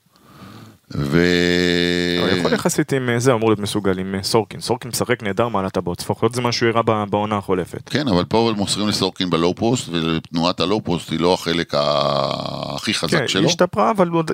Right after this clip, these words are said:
Speaker 2: כן, יש לו עוד, זה
Speaker 1: יש
Speaker 2: מה
Speaker 1: לו
Speaker 2: שיפה
Speaker 1: עוד.
Speaker 2: גם בסורקין, שהוא מטמטם
Speaker 1: אז בשביל
Speaker 2: שיש לו
Speaker 1: זה
Speaker 2: עוד
Speaker 1: אנחנו
Speaker 2: לאן.
Speaker 1: לא ראינו משהו ברור, אה, אה, לכיוון הזה. אה, הרכז השני הוא ים מדר,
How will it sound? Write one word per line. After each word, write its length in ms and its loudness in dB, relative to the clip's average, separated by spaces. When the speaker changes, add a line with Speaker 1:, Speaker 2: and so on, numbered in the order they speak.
Speaker 2:
כן, 220 2
יש 140 0
לו 60 4
עוד, 260 -2
זה 100 -10
Speaker 1:
יש 80 2
Speaker 2:
מה 60 4
Speaker 1:
לו 100 2
Speaker 2:
שיפה 240 2
Speaker 1:
עוד. 80 4
Speaker 2:
גם 80 4
בסורקין, 380 0
שהוא 160 -8
מטמטם 240 -2
Speaker 1:
אז 60 4
בשביל 260 4
Speaker 2:
שיש 80 2
לו 60 4
Speaker 1:
זה 60 4
Speaker 2:
עוד 100 2
Speaker 1:
אנחנו 180 -2
Speaker 2:
לאן. 80 0
Speaker 1:
לא 180 2
ראינו 280 0
משהו 280 0
ברור, 640 2
אה, 40 2
אה, 120 2
לכיוון 420 2
הזה. 200 -2
אה, 880 2
הרכז 340 -4
השני 440 2
הוא 800 0
ים 180 -2
מדר, 320 2